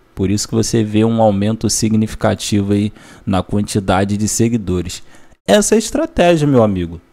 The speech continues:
Não tem pra Shiba, não tem pra Doge, tem para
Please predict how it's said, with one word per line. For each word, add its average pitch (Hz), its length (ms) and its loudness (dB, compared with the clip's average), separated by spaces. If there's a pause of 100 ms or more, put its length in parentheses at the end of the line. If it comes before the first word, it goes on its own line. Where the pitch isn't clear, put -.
Não 220 180 2
tem 175 240 -2
pra 180 180 4
Shiba, 190 460 2
não 131 100 4
tem 139 200 0
pra 175 220 4
Doge, 131 440 6
tem 131 400 -2 (420)
para 127 480 4